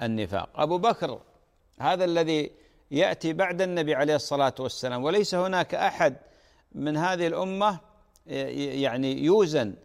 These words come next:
ب-، ب-، ب-، بأبي بكر الصديق،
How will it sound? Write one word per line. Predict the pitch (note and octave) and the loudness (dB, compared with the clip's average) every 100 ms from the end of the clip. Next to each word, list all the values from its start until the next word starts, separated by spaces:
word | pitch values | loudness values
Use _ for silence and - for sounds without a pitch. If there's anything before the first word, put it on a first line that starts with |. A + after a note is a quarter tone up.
| _ _ | _ _
ب-، | - A#2+ C3+ A#2+ | -8 -4 -4 -2
ب-، | C3+ B2+ C3 | -4 -4 -2
ب-، | C#3 C3 C3 | -2 -2 -2
بأبي | C#3 C#3 C#3 | 0 0 0
بكر | D3 C#3+ B2 | 0 0 -2
الصديق، | A#2+ A#2 - A#2 G#2 A#2 F#2+ - | -4 -4 -4 -6 -2 0 -2 -6